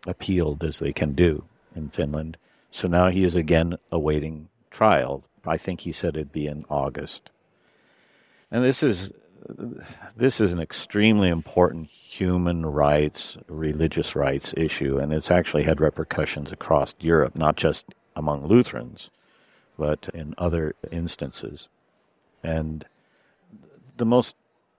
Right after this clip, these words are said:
remarkable thing is simply to listen to, to Bishop Poila, who is a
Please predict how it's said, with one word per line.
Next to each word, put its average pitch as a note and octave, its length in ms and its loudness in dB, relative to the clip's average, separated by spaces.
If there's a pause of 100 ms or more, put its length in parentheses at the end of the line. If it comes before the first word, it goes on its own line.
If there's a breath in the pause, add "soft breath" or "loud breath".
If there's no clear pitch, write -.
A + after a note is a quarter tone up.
remarkable G#2 600 4
thing D2+ 260 -2
is D#2+ 80 -4
simply E2+ 360 0
to D2+ 120 0
listen D#2 520 -2
to, D2 300 -6 (160)
to D2 400 -6 (140)
Bishop F2 340 -6
Poila, D2+ 580 2 (640)
who F2 340 2
is E2 240 -2
a D#2 360 -2